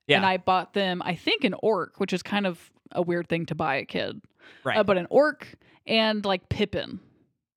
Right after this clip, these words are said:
Speaker 1: Yeah.
Speaker 2: action figures. And I remember feeling supreme jealousy. Like, I almost wanted to try and figure out a way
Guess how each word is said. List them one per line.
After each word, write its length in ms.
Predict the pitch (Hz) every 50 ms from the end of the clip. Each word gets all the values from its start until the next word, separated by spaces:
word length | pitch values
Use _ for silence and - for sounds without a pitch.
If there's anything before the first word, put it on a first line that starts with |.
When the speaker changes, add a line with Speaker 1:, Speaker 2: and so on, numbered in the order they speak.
| _ _
Speaker 1:
Yeah. 240 | - 127 101 85 85 -
Speaker 2:
action 340 | - 196 180 - - 170 151
figures. 500 | - - 139 - - 69 - - - - _ _ _ _ _ _ _ _ _ _ _ _ _ -
And 120 | - 214 -
I 60 | 226
remember 580 | 233 240 247 262 262 - 277 277 269 269 - -
feeling 840 | - - - - - 254 240 226 220 220 214 208 202 196 196 214 226 -
supreme 920 | - - - - - 214 202 - - - - 220 220 220 220 220 214 202 175
jealousy. 560 | 170 170 165 165 165 170 165 - - 175 175
Like, 200 | 175 170 165 -
I 120 | 180 175 - -
almost 420 | 196 202 202 202 214 220 208 - -
wanted 260 | 220 208 202 202 190
to 100 | 202 185
try 340 | - - - - 202 196 190
and 160 | 196 196 185
figure 400 | - - - 196 190 185 196 190
out 100 | 185 180
a 60 | 175
way 600 | 175 175 180 180 175 175 170 170 165 165 185 190